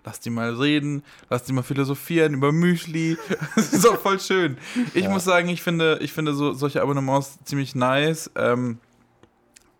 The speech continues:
Speaker 1: aber ich wiederhole einfach nur das, was Christoph gesagt hat. Ich hab auch nicht viele, äh, Rezepte, die ich koche. Und das ist halt echt, ähm, und Kochen dauert halt immer ein bisschen. Und das ist natürlich nice, wenn man dann so das hat und dann zack, zack, alles macht und so. Ähm,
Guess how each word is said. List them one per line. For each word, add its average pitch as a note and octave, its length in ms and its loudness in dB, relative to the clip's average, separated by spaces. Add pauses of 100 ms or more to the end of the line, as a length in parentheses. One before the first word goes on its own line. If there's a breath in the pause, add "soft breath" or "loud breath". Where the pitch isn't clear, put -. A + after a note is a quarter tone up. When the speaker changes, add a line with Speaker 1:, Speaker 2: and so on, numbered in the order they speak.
Speaker 1:
aber C#3 140 2
ich C3 140 -6
wiederhole C#3+ 400 2
einfach C3 160 -2
nur C3+ 80 -2
das, B2+ 100 -6
was B2+ 140 -8
Christoph E3 260 -6
gesagt A2+ 300 -4
hat. B2+ 120 -4 (380 loud breath)
Ich - 140 -10
hab - 160 -6
auch E3+ 180 0
nicht C#3+ 160 -4
viele, G#2+ 420 -4
äh, G#2 260 0 (380 loud breath)
Rezepte, A2 440 -8
die A2 100 -8
ich G#2 160 -10
koche. B2+ 300 -4
Und A#2 80 -6
das A#2 140 -4
ist B2 40 -6
halt B2+ 160 0
echt, - 220 -8
ähm, A2 180 -2
und A#2+ 180 -4
Kochen C#3 360 -6
dauert C3+ 320 2
halt A#2 120 -6
immer A2 200 -4
ein A2 100 -6
bisschen. A#2+ 360 -4
Und - 60 -20 (280 loud breath)
das C3+ 80 -6
ist C3 80 -6
natürlich D3+ 260 -2
nice, D3+ 220 0
wenn C#3+ 80 -4
man C3+ 100 -2
dann C3+ 160 -2
so B2+ 100 -6
das B2+ 220 -8
hat F#3 200 -4
und B2+ 120 -6
dann B2 160 -6
zack, - 220 -12
zack, - 320 -8
alles G#2+ 260 -4
macht E3+ 260 -2
und D#3+ 120 -6
so. D#3 200 0 (400 loud breath)
Ähm, C3 640 0